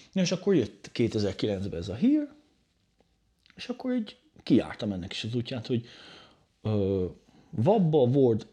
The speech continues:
Amateur Bodybuilding Association, világbajnokság. Hmm, pont Budapesten volt, és akkor megint láttam, hogy, hogy nagyon sok magyar nyert világbajnoki címet,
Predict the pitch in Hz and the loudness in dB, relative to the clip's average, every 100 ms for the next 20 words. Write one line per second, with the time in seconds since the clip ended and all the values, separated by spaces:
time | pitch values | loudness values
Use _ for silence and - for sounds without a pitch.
0 | - 131 120 104 - 107 101 107 107 101 | -4 0 0 -2 -4 -2 0 0 0 0
1 | 92 87 120 226 226 - 170 131 - 110 | 0 -2 -4 -6 -6 -6 -4 -4 -6 -10
2 | 101 156 208 190 151 139 123 110 - 120 | -10 -4 -2 -2 -2 -2 -4 -6 -8 -12
3 | 104 - _ _ _ _ _ 196 196 190 | -10 -12 _ _ _ _ _ -2 -2 -2
4 | 190 190 190 180 - 233 160 123 123 147 | -2 -4 -4 -6 0 6 8 8 10 10
5 | 170 214 208 262 247 262 302 311 - _ | 10 6 -2 -2 0 2 0 -4 -12 _
6 | _ _ _ _ _ _ - - _ _ | _ _ _ _ _ _ -20 -20 _ _
7 | - - 135 147 147 160 175 175 165 165 | -12 2 6 8 8 8 6 2 -2 -2
8 | - 160 156 147 127 135 135 139 131 139 | -2 2 4 2 2 2 2 2 2 4
9 | 135 123 - 123 131 123 135 139 160 165 | 2 2 0 -2 0 2 2 0 -2 -4
10 | 165 180 180 180 185 190 190 196 - 220 | -4 -6 -6 -4 -4 -4 -4 -6 -6 -6
11 | 233 240 - | -8 -10 -18